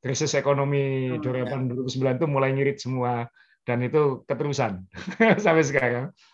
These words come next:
Speaker 2: Nah, tapi
Speaker 1: Zaman,
Speaker 2: keterusannya
Speaker 1: zaman ini masih ada sponsor rokok ya, Mas Dewa, ya. Jadi mungkin lebih,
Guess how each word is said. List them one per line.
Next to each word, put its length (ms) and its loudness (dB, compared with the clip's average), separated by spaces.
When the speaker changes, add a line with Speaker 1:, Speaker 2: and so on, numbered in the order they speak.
Speaker 2:
Nah, 160 6
tapi 240 2
Speaker 1:
Zaman, 160 6
Speaker 2:
keterusannya 160 2
Speaker 1:
zaman 160 8
ini 160 6
masih 240 4
ada 80 4
sponsor 240 4
rokok 240 6
ya, 80 4
Mas 80 -2
Dewa, 240 -2
ya. 80 -2
Jadi 160 -4
mungkin 240 -2
lebih, 240 -2